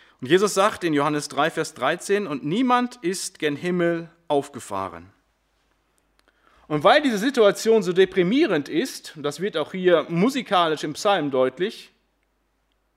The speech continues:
kommt erstmal nach Vers sechs ein Sela,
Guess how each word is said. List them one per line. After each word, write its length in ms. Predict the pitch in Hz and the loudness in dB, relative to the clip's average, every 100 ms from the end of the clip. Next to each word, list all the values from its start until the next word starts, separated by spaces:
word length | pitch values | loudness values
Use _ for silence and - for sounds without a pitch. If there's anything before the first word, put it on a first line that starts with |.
| _ _ _ _ | _ _ _ _
kommt 220 | - 156 | -8 -4
erstmal 400 | 165 208 - 185 | 0 0 0 -2
nach 220 | 160 156 | 0 -2
Vers 260 | - 147 - | -2 -4 -2
sechs 560 | 175 185 - - - _ | -6 -6 -10 -16 -18 _
ein 220 | 135 139 | -4 -4
Sela, 460 | 131 170 165 92 | -4 -4 -2 -2